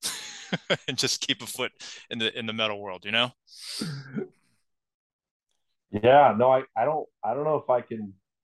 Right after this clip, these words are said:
Speaker 2: add anything to that. I, I agree with everything that Aki said about the project being a way of us kind of staying in touch and,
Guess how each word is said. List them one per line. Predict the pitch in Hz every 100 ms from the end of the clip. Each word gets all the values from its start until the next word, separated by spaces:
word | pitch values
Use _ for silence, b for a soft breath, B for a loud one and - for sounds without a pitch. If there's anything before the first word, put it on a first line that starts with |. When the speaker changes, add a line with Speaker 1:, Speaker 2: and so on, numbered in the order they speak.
| _ _ _ _ _ -
Speaker 2:
add | 101 123
anything | 123 98 90 90 87
to | 98
that. | 90 85 87
I, | 92 92
I | 95
agree | 101 101 104 107
with | 98
everything | 101 101 98 98
that | 95
Aki | 90 92 104 98
said | 90 90 95
about | - 85 82 - _ _ _ _ - - _ _ -
the | -
project | - 90 95 95 98 -
being | 98 90
a |
way | 85 87 90
of | 85
us | 87 -
kind | - 98
of | 95 87 82 _ _ _
staying | - 104 98 95
in | 92
touch | - 87 92 - -
and, | 95 85 82